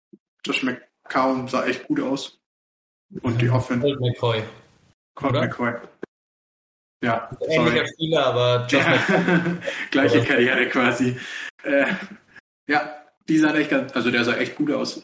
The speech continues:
Speaker 1: Und die Offense sah eigentlich ganz geil aus. Rondale Moore hatte ein geiles Spiel. Hopkins eigentlich auch.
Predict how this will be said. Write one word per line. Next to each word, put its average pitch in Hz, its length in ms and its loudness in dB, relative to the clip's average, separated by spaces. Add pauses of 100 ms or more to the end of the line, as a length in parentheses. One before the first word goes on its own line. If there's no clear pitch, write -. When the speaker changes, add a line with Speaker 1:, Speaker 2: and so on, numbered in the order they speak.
Speaker 1:
Und 127 180 -4
die 131 80 0
Offense 131 340 -4
sah 117 160 -2
eigentlich 113 280 -2
ganz 113 200 -4
geil 120 240 0
aus. 120 320 -4 (320)
Rondale 123 300 2
Moore 131 260 2
hatte 113 460 -2 (540)
ein 127 100 2
geiles 123 300 0
Spiel. 120 520 -2 (640)
Hopkins - 320 -6
eigentlich 113 320 -2
auch. - 320 -4